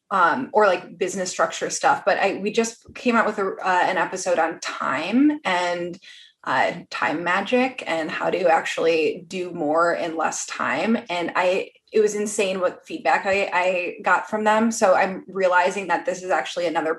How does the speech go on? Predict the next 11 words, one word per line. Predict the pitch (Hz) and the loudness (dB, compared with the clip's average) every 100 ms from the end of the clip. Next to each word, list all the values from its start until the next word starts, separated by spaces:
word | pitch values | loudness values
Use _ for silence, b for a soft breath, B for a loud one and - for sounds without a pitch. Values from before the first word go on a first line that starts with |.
| - | -6
piece | - 165 196 - | -8 -6 -4 -4
that | - | -4
we | 185 | -4
need | 175 | -4
to | 170 | -8
be | 165 | -10
focusing | - 165 175 175 180 170 | -6 -6 -6 -10 -8 -6
more | 160 156 | -2 0
on | 180 196 220 | 2 0 -2
is, | 180 165 165 - - B B B B B | 2 4 4 0 -12 B B B B B
um, | 196 185 127 117 113 | 2 2 2 -2 -8